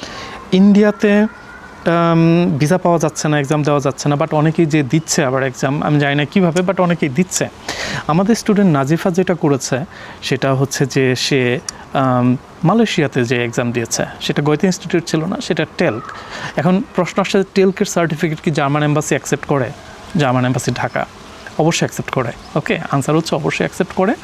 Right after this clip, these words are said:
জার্মান এম্বাসি ঢাকার ওয়েবসাইটে আপনারা যেয়ে দেখবেন যে জার্মান এম্বাসি ঢাকা শুধুমাত্র অনলাইন এক্সামের সার্টিফিকেট অ্যাকসেপ্ট করে না। আপনি জার্মান ভাষার এক্সামটা যদি অনলাইনে দেন, তাহলে তারা সেই সার্টিফিকেট অ্যাকসেপ্ট করবে না। Otherwise,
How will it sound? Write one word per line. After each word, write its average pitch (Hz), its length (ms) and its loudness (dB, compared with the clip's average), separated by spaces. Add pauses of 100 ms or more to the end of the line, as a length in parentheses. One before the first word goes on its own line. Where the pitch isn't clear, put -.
(580)
জার্মান 151 300 4
এম্বাসি 220 260 4
ঢাকার 165 300 0
ওয়েবসাইটে 156 440 2
আপনারা 170 220 0
যেয়ে 151 180 0
দেখবেন 139 420 2 (640)
যে 143 200 2
জার্মান 139 420 2
এম্বাসি 156 460 0
ঢাকা 156 380 -4
শুধুমাত্র 156 760 2 (460)
অনলাইন 226 580 6
এক্সামের 180 360 4
সার্টিফিকেট 151 540 0
অ্যাকসেপ্ট - 360 -4
করে 127 220 -2
না। - 100 -6 (680)
আপনি 160 280 0
জার্মান 151 320 4
ভাষার 151 320 0
এক্সামটা 156 360 0
যদি 160 200 2
অনলাইনে 156 500 4
দেন, 196 200 0
তাহলে 151 300 0
তারা 143 200 0
সেই 160 180 -2
সার্টিফিকেট 151 520 -2
অ্যাকসেপ্ট - 380 -6
করবে 151 260 0
না। 180 160 -2
Otherwise, 180 460 2